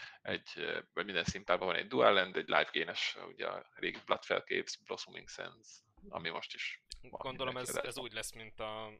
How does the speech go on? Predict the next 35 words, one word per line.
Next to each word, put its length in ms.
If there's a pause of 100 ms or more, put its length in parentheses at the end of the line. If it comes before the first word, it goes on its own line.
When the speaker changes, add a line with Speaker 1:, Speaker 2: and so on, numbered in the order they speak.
Speaker 2:
Gate 400
Crash-be 380
a 80
géteknél, 680
hogy 360
lehet 300
a 60
Basic 400
Land 160
helyen 260
Dual 300
Land. 260 (380)
Tehát 160
tényleg 200
Speaker 1:
Ja, 60
Speaker 2:
két 80
Speaker 1:
azt 180
Speaker 2:
föld 120
Speaker 1:
nem 140
Speaker 2:
legyen 120 (140)
Speaker 1:
tudom. 160
Speaker 2:
egy, 540
egy 160
deg-, 200 (180)
vagy 160
hát 220
Speaker 1:
Aha. 180
Speaker 2:
fene 140
se 140
tudja. 340 (580)
Speaker 1:
Nem 140 (120)
tudom, 240
ez 400
Speaker 2:
Na 140
mindegy. 400